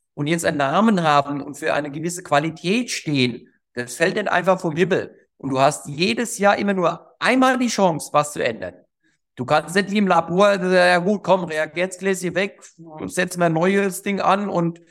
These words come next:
gucken, dass wir dann sechs Wochen wieder Ergebnis kriegen. Nein, du hast immer nur einmal die Chance, wieder was zu verändern. Sei es draußen im Anbau, sei es dann in der Weinernte.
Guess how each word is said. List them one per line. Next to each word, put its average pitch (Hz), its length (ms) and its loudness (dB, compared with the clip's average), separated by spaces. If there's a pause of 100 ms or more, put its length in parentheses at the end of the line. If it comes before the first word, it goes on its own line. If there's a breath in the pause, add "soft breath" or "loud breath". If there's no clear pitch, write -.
(340 soft breath)
gucken, 196 260 4
dass 175 180 2
wir 175 80 6
dann 170 260 4
sechs 185 260 -2
Wochen 180 280 0
wieder 233 180 2
Ergebnis 143 460 -4
kriegen. 107 300 -6
Nein, 131 340 2
du 117 120 -4
hast - 220 -10
immer 185 200 0
nur - 320 -2
einmal 143 880 2 (300)
die 127 80 -2
Chance, 131 560 -2
wieder 127 280 -2
was - 240 0
zu 127 100 -12
verändern. 107 480 -6 (280 soft breath)
Sei 120 220 0
es 113 140 -6
draußen 127 400 2
im 113 220 -8
Anbau, 175 520 4
sei 120 340 2
es 123 180 -10
dann 120 220 -4
in 120 200 -16
der 110 200 -2
Weinernte. 151 880 -2